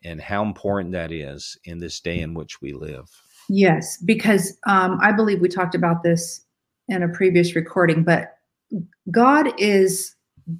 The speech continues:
Speaker 2: should be the center of attention for our lives.
Speaker 1: Hmm.
Speaker 2: Um, in, in so that if he is the center of attention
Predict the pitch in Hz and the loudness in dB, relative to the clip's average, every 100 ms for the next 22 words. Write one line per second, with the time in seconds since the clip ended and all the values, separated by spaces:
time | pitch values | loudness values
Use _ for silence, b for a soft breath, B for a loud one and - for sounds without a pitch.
0 | _ _ - - 254 233 202 233 208 156 | _ _ -4 4 8 8 6 4 4 2
1 | 147 - _ _ _ _ _ - 175 196 | -2 -10 _ _ _ _ _ -6 -2 0
2 | - 220 220 180 185 190 175 151 147 151 | 2 2 4 2 2 0 0 -2 -2 -4
3 | 151 - - - - - _ _ _ _ | -4 -4 -6 -8 -16 -20 _ _ _ _
4 | 90 - _ _ _ - 190 175 175 170 | -18 -18 _ _ _ 0 2 4 0 -4
5 | - _ _ _ _ 220 220 220 - - | -12 _ _ _ _ 4 4 4 -2 4
6 | 233 233 226 220 220 - 247 233 214 208 | 6 8 6 4 2 2 4 6 4 2
7 | 202 - - _ _ _ _ _ - 214 | 0 -2 -18 _ _ _ _ _ -2 0
8 | 208 - 285 277 247 262 254 220 - 202 | 0 -2 0 2 4 2 2 -6 -6 -4
9 | 185 196 - 180 175 180 170 175 165 | -4 -4 -4 -6 -4 -4 -4 -4 -6